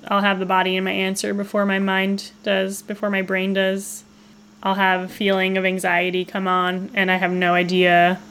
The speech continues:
why. It just kinda seems like it's out of nowhere, and then maybe hours later something happens, so it's like, "Oh my gosh,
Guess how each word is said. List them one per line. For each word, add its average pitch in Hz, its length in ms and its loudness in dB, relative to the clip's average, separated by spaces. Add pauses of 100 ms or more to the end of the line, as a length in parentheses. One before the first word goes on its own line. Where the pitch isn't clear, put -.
(140)
why. 175 500 2 (640)
It 202 60 0
just 190 240 -2
kinda 180 220 -2
seems 180 320 -4
like 170 180 -2
it's 175 160 -4
out 170 120 2
of 175 80 2
nowhere, 175 600 2
and 190 160 -2
then 180 160 -2
maybe 175 300 0
hours 175 380 2
later 175 380 0
something 180 360 -4
happens, 175 380 -4
so - 100 -4
it's - 140 -8
like, - 240 -12
"Oh 247 100 -2
my 240 140 0
gosh, 233 440 -2